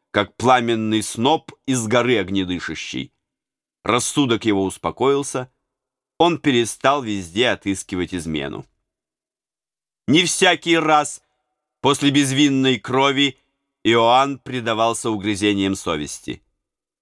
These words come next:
Они зависели также от других обстоятельств. Небесные знамения, внезапно ударивший гром, проявление народных бедствий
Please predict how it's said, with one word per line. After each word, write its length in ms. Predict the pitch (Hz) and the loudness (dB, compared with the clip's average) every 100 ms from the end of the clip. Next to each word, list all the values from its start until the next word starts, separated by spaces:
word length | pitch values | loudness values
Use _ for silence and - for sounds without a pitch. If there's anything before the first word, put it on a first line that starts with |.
| _ _ _ | _ _ _
Они 240 | - 82 98 | -6 -2 0
зависели 520 | 107 107 117 123 117 | 0 0 -2 0 0
также 380 | 117 110 98 113 | 0 0 0 -4
от 260 | - 104 | -4 -6
других 420 | 98 147 113 131 | -2 -2 0 -2
обстоятельств. 960 | 135 - - 139 101 - 71 - - _ _ _ _ _ - | -4 -10 -6 -2 -2 -4 -10 -12 -14 _ _ _ _ _ -2
Небесные 720 | 107 107 160 151 120 110 98 | 0 2 0 0 -2 -2 -2
знамения, 880 | 90 101 113 117 117 113 110 110 110 _ _ _ _ _ _ _ _ - | 0 2 2 2 -2 0 0 -2 -6 _ _ _ _ _ _ _ _ -2
внезапно 540 | 113 120 165 - 123 | 0 2 2 2 -2
ударивший 600 | 123 117 123 110 - 104 | 0 0 0 -2 -4 -6
гром, 500 | 92 98 110 113 107 - _ _ _ _ _ _ | -4 -2 0 0 -4 -14 _ _ _ _ _ _
проявление 720 | 104 113 113 135 143 131 120 | 0 2 2 2 2 0 0
народных 580 | 113 110 107 101 101 85 | 0 -2 -2 -2 -4 -4
бедствий 720 | 80 101 98 - 110 117 | -2 -2 -2 -6 -4 -4